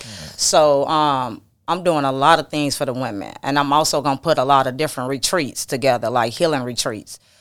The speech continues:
Speaker 2: going to meditation spas and different things like that.
Speaker 1: Mm.
Speaker 2: Just so a woman can really feel love. Like, you gotta take out time for yourself. Like, you putting all your energy and your time into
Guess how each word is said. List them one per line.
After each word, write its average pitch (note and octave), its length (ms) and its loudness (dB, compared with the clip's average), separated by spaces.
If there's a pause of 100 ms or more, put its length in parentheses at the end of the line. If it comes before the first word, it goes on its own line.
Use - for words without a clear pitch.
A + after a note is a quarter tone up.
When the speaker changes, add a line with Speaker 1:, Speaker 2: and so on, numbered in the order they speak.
(140)
Speaker 2:
going D3+ 320 0
to C#3 400 2
meditation D3+ 680 0
spas B2+ 600 4
and B2 120 -4
different C#3 280 -2
things C#3+ 260 -2
like B2+ 200 0
that. C3+ 280 2
Speaker 1:
Mm. A2+ 140 -20 (440)
Speaker 2:
Just F3+ 300 4
so D#3 340 6
a D3+ 120 4
woman E3+ 300 4
can C#3+ 220 0
really D#3+ 300 2
feel F3 420 2
love. E3+ 360 8
Like, C3 420 4 (320)
you F#3+ 140 -8
gotta E3+ 180 6
take F#3 220 4
out D3+ 160 6
time F3 200 4
for D3 60 -4
yourself. C#3+ 640 6
Like, C#3 180 4
you F3+ 100 -8
putting E3 220 -2
all E3+ 240 4
your D3+ 160 0
energy D#3 360 -2
and C#3+ 120 0
your C3+ 80 0
time D#3+ 480 2
into C#3 500 0